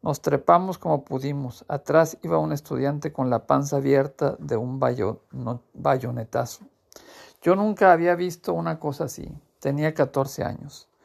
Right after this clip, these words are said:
Lo llevaban a algún hospital. No sé si lo lograron. Nos dejaron en Peralvillo. Mi abuela vivía en Misterio ciento diez, esquina Bellini.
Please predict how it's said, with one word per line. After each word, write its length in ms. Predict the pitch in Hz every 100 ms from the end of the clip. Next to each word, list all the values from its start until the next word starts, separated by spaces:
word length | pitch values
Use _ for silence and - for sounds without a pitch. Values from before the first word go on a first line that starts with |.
| _ - - - -
Lo 80 | 147
llevaban 480 | 147 156 175 175
a 60 | 160
algún 300 | 139 147 160
hospital. 640 | 156 - - - - 131 -
No 200 | 175 143
sé 160 | 139 156
si 160 | 180
lo 140 | 131 117
lograron. 520 | 110 92 82 - - _ _ _ - _ - - _ _
Nos 160 | - 143
dejaron 380 | 139 170 175 175
en 100 | 151
Peralvillo. 800 | 147 135 127 135 143 135 127 - _ _ 151
Mi 100 | 143
abuela 300 | 139 165 175
vivía 580 | 156 147 160 165 - -
en 240 | 139 135
Misterio 560 | 131 - 160 160 165 151
ciento 380 | 151 156 151
diez, 320 | 139 139 143 -
esquina 480 | 135 - 143 147
Bellini. 580 | 143 113 104 107 - 147